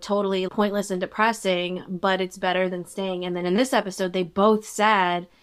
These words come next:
that they wish that they could just stay there. So they found this comfort. And so that is a really interesting parallel with what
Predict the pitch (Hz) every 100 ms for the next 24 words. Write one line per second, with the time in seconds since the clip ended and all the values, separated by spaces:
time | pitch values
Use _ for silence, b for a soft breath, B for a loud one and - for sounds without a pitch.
0 | b b - 196 190 196 190 180 202 196
1 | - 196 202 196 - 269 202 190 - -
2 | 180 175 175 196 202 - 196 190 - 220
3 | 226 202 185 - - 240 254 - 185 185
4 | 190 185 - 196 190 b b b 208 214
5 | 226 214 196 185 190 185 180 185 226 226
6 | 226 220 196 202 190 180 185 185 180 170
7 | - 185 185